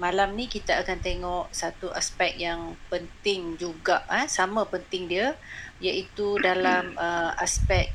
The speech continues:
uh, akhlak. Okey, jadi bila kita sebut akhlak ni merupakan satu,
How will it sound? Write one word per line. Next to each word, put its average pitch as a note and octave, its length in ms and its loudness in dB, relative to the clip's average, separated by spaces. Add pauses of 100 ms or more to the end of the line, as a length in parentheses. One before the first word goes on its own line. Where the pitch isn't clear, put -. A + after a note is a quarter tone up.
uh, E3+ 240 0
akhlak. - 400 2 (720)
Okey, E3 260 -4 (320)
jadi F#3+ 220 -2
bila G#3 160 0
kita C4 240 -2
sebut G3+ 260 0
akhlak - 400 0
ni B3 380 -4
merupakan G3+ 580 2 (800)
satu, G#3 960 0